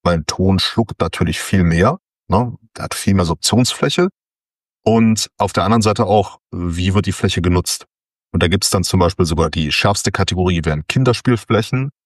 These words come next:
weil man einfach davon ausgehen muss, ne, das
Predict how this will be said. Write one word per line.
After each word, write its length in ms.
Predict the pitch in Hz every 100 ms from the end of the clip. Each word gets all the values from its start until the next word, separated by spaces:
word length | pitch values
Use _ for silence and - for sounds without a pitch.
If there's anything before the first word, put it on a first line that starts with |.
| _
weil 100 | -
man 120 | 92 92
einfach 240 | 95 -
davon 240 | 90 -
ausgehen 420 | - 101 - 104 95
muss, 300 | 107 - -
ne, 220 | 90 113 - _ _ _ _ _ _
das 100 | -